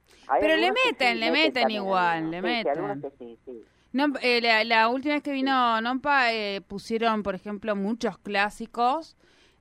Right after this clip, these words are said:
Speaker 2: eh, y obviamente dice, "Bueno, vamos con alguno nuevo y, y, y gracias por bancarnos porque nadie lo sabe y yo sé que quieren cantar", y, ¿no? Toda una historia así, pero,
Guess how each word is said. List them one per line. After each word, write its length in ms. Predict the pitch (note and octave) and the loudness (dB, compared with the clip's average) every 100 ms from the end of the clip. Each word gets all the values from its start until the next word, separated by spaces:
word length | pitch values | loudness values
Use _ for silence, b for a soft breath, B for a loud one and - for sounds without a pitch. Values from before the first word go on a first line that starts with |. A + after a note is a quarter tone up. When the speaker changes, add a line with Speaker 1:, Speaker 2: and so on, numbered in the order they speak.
| - | -6
Speaker 2:
eh, 760 | F#3 F3+ E3+ E3 D#3+ D#3 D3+ - | -2 0 0 0 -2 -4 -6 -6
y 180 | E3+ | -2
obviamente 640 | F#3 G3 F#3+ F#3+ G3 G#3 G#3+ | 0 0 0 -2 -4 -4 -4
dice, 240 | G3+ G3 | -4 -4
"Bueno, 280 | F#3 A3+ F#3 | 0 0 2
vamos 200 | F#3+ A#3 | 0 -2
con 140 | A3 F#3 | -4 -4
alguno 340 | F3 G#3 G#3 | -4 -4 -4
nuevo 760 | G#3 A3 A3+ A3+ A3 G#3 G3+ | -4 -2 0 0 2 2 2
y, 40 | F#3+ | -2
y, 760 | E3+ D#3+ D#3 D3+ C3 D3+ C#3+ - | -6 -6 -6 -8 -10 -10 -10 -10
y 240 | D3 D3+ | -10 -6
gracias 300 | F3+ G#3 G#3 | -6 -6 -8
por 120 | F3 D#3+ | -8 -6
bancarnos 440 | D#3 D#3+ G#3+ G#3+ | -6 -2 -2 -2
porque 280 | F3 D3+ D3+ | -8 -10 -6
nadie 240 | E3 F3 | -4 -4
lo 100 | D#3 | -4
sabe 840 | D3+ - A3 A3 G#3+ G#3 G3+ G3 F3+ | -8 0 4 6 6 4 4 2 -2
y 40 | |
yo 140 | E3 E3+ | -6 -14
sé 120 | E3+ | -14
que 160 | D#3 | -14
quieren 300 | C#3+ D#3+ D#3 | -12 -10 -10
cantar", 880 | C#3+ C#3 C3+ F3+ G3 G#3 G#3 G3+ G3 | -8 -10 -10 -2 0 2 4 4 2
y, 240 | F3+ D#3+ C#3 | -2 -8 -8
¿no? 360 | D#3 F#3+ E3 B2+ | -6 -6 -6 -6
Toda 160 | E3 | -6
una 120 | D#3+ | -4
historia 340 | D#3 - E3+ F3 | -6 -8 -10 -10
así, 180 | F3 B3+ | -10 -10
pero, 420 | D#4+ A3 D3+ | -4 0 0